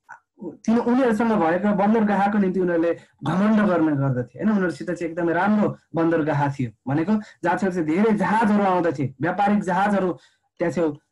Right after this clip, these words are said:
आ, आवत जावत हुँदथे। त्यस कारणले उनीहरू के गर्थे? आ-, आफूले आफू, भनौँ न, आफ्नो सहरमाथि उनीहरूले गर्व गर्ने गर्दथे, घमण्ड गर्ने गर्दथे।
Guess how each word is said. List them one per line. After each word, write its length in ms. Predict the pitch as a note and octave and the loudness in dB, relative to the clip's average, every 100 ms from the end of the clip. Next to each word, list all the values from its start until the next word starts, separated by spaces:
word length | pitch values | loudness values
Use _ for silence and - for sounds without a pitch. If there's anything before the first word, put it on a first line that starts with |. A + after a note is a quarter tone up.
| - | -6
आ, 80 | D3 | -2
आवत 420 | C#3+ - F3 E3 | 0 0 0 0
जावत 340 | D#3+ D#3 D#3+ | 0 0 0
हुँदथे। 320 | C3+ C3 B2+ C3 | 0 -2 -4 -4
त्यस 220 | F3+ G#3 | -6 -6
कारणले 400 | - F3+ F3+ E3+ | -4 0 0 0
उनीहरू 240 | E3 D#3+ | 0 -2
के 140 | D3 D#3 | -2 -2
गर्थे? 360 | D3+ G3 D#4 _ _ _ _ _ _ - | 0 -2 -4 _ _ _ _ _ _ -20
आ-, 60 | - _ - - | -20 _ -16 -4
आफूले 380 | F3 F#3+ G3+ G3 | -4 0 0 2
आफू, 360 | F3+ E3 - | 0 -2 -2
भनौँ 240 | F3 D#3+ D#3+ | -2 0 0
न, 140 | F#3+ | 0
आफ्नो 280 | E3+ F3+ G3+ | 0 0 0
सहरमाथि 520 | - G3 A3 G3+ F3+ | 0 0 2 2 2
उनीहरूले 400 | E3+ D#3+ D3+ D3 - _ | 2 0 0 -4 -10 _
गर्व 520 | D3+ E3 D#3 D#3 D3 C#3 C#3+ | -2 0 2 2 0 -2 -4
गर्ने 280 | D3 C#3+ C#3 | -2 0 0
गर्दथे, 300 | C3 B2+ A#2+ | -2 -4 -4
घमण्ड 360 | C#3 F#3 G3+ | -2 2 2
गर्ने 480 | F3+ E3 D#3 D3+ C#3+ - - | 2 2 0 -2 -6 -12 -6
गर्दथे। 480 | C#3+ C3+ C3 C3 | -2 -2 -2 -6